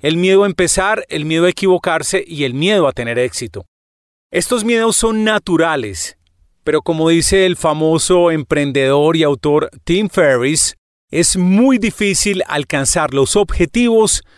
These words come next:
si tenemos puesto el freno de emergencia.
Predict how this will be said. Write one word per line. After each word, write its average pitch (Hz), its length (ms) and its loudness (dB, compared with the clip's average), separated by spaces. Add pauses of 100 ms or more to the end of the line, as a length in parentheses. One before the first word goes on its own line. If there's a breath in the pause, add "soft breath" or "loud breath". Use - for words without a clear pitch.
(320 soft breath)
si - 220 -4
tenemos 190 500 0
puesto 220 580 2
el 160 240 0
freno 202 560 0
de 135 120 2
emergencia. 117 800 -6